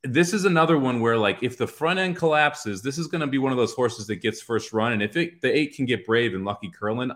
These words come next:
I, I, like, at thirty to one in a race, which I think is wide open, and I don't like half the field 'cause they wanna be forwardly placed, I, I'll take a dart here and see if the eight can get it done and blow this whole sequence up.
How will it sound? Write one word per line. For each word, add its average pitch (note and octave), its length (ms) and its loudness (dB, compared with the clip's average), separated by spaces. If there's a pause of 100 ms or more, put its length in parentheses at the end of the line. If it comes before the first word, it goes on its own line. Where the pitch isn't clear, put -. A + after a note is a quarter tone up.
(220)
I, - 60 -12 (180)
I, - 20 -4
like, G#2+ 320 -4
at B2 160 -2
thirty F#3+ 220 4
to C3+ 80 6
one D3 580 0 (600)
in B2 80 2
a A#2+ 60 4
race, C#3 260 4
which A#2 140 -2
I B2+ 120 2
think C3+ 160 -2
is F2 140 -4
wide G#2+ 340 4
open, E3 560 0
and G2+ 80 -2
I G2 80 2
don't A#2+ 320 4
like B2+ 240 0 (240)
half - 380 2
the - 80 -2
field C#3+ 320 0
'cause A2 120 -6
they A#2+ 60 0
wanna A#2+ 220 -2
be A#2 80 -4
forwardly B2 340 -4
placed, E3 560 -4 (720)
I, E2+ 240 -6
I'll C3 160 4
take E3+ 220 0
a B2+ 40 0
dart G#2+ 360 2
here F2 180 -2
and E2+ 100 -4
see A2+ 140 -4
if F#2+ 80 -4
the G2+ 160 0
eight F#2 140 -2
can F2+ 80 -6
get F#2+ 120 0
it F2 120 -6
done F2+ 160 0
and E2+ 80 -4
blow F2 160 0
this D#2+ 160 -10
whole E2 100 -10
sequence D2 400 -14
up. C#2 200 -16